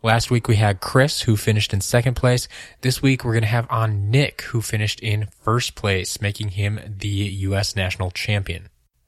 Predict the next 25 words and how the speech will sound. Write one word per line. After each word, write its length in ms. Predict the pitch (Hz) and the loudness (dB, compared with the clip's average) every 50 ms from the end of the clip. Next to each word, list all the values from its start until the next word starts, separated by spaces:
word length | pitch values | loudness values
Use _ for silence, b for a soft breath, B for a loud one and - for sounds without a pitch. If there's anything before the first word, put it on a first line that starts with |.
| _ _ - | _ _ 0
Not 260 | 123 123 127 135 135 | 2 4 4 4 4
much 180 | - 131 123 - | 2 2 2 2
other 220 | - 123 127 120 | 2 2 4 4
news 240 | 120 123 123 123 120 | 4 4 4 2 2
to 120 | - 131 | 2 2
announce 280 | 117 113 110 107 107 - | 4 4 4 2 2 2
right 140 | 117 101 101 | 0 0 2
now. 260 | 104 101 101 110 117 | 2 0 2 0 0
Just 220 | - 110 101 - | 0 -2 -2 0
remember 260 | 113 113 113 117 117 117 | 2 4 4 4 4 4
that 200 | 113 110 104 110 | 2 2 2 2
the 80 | 98 | 2
show 200 | 95 - 143 139 | 2 4 2 2
notes 220 | 139 135 127 123 - | 4 2 0 0 -2
for 140 | - 127 | -4 -2
this 180 | 113 110 107 - | -2 -2 0 -2
episode 500 | 107 107 - - - - 107 107 110 - | -2 -4 -4 -4 -2 0 2 2 2 0
can 120 | - 113 | 0 0
be 60 | 104 104 | 0 0
found 400 | - - 107 104 104 110 107 - | 2 2 2 2 2 0 0 -2
at 140 | 101 98 | -4 -4
deliverycrab 680 | - 104 101 104 104 117 113 104 - - 117 110 110 107 | -2 -2 0 0 2 2 2 2 2 2 2 2 4 2
dot 200 | 104 101 101 - | 0 0 0 0
com 320 | - 107 104 107 110 113 | 0 0 0 2 0 -2
slash 360 | - - - 101 98 - - | -2 0 0 2 2 0 0